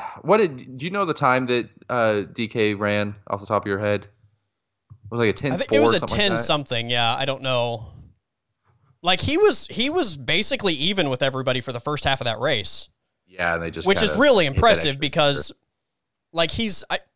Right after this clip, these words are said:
Speaker 2: he doesn't strike me as a fast starter. Like, when you watch him run, it feels like he, you know, picks up speed.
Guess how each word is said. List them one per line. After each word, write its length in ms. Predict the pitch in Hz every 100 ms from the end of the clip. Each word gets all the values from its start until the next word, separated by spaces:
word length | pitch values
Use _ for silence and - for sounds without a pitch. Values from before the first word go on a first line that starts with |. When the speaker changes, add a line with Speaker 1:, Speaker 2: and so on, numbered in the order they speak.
| _ _
Speaker 2:
he 140 | - 214
doesn't 240 | 185 156
strike 340 | - 170 165
me 140 | 160 147
as 100 | 120
a 80 | 104
fast 460 | - 143 139 -
starter. 500 | - 139 139 170 196 _ _ _ _ -
Like, 140 | 143
when 80 | 160
you 100 | 170
watch 260 | 170 170 -
him 160 | 147
run, 200 | 143 156
it 80 | 135
feels 200 | 160 147
like 160 | 143 -
he, 300 | 156 139 131
you 80 | 139
know, 120 | 117
picks 320 | - 147 -
up 180 | 147 -
speed. 460 | - 127 110 107